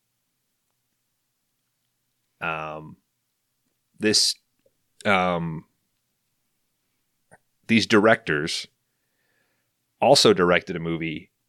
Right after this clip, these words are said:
that I think would have fit in this category. And there was a moment there when I almost switched and went to that one. But with the old holiday coming up, we're gonna be a little tight.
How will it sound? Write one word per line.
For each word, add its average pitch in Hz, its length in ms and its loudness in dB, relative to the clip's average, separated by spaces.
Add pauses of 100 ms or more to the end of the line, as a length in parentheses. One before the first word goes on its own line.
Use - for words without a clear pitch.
that 85 140 -2
I 82 100 -4
think - 540 -2
would 85 160 -4
have 80 100 -4
fit - 320 -2
in 85 100 -12
this 78 160 -10
category. 78 840 -4
And 82 380 -8 (400)
there 85 140 0
was 95 300 4
a 101 80 4
moment 92 380 2
there 85 180 0
when 80 160 -8
I 80 220 -6 (600)
almost 92 400 0
switched - 420 0
and 85 120 -8
went 82 160 -8
to 80 80 -8
that 82 240 -2
one. 78 260 -14
But - 260 -8 (1300)
with 110 100 -4
the 117 120 4
old 98 200 4
holiday 107 540 2
coming 82 320 -6
up, 78 200 -6
we're 80 100 -6
gonna 82 160 -4
be 82 120 -4
a 80 60 -4
little 78 180 -4
tight. - 420 -4